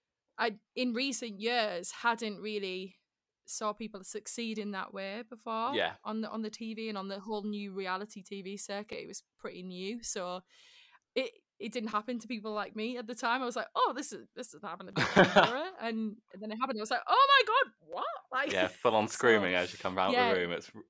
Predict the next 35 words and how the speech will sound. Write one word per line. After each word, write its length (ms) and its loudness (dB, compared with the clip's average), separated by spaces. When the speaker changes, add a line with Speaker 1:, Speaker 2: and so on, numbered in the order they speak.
Speaker 2:
such 300 8
a 40 6
nice 260 10
moment 340 4
to 100 -4
watch, 400 0
isn't 180 -10
Speaker 1:
I'm 80 -2
so 320 8
Speaker 2:
Yeah. 140 12
Speaker 1:
northern 300 12
as 120 6
well. 140 8
I'm 100 -6
so 260 -2
northern. 640 -4
Speaker 2:
<laughs> 60 -14
So, 120 4
uh, 160 12
Speaker 1:
Yeah. 160 -6
Speaker 2:
from 280 10
the 80 10
whole 200 6
Speaker 1:
So 220 4
Speaker 2:
process, 220 0
did 180 -2
you 200 4
have, 380 6
um, 360 4
a 220 6
favourite 460 2
moment 440 4
or, 120 -2
like, 240 0
challenge? 800 -2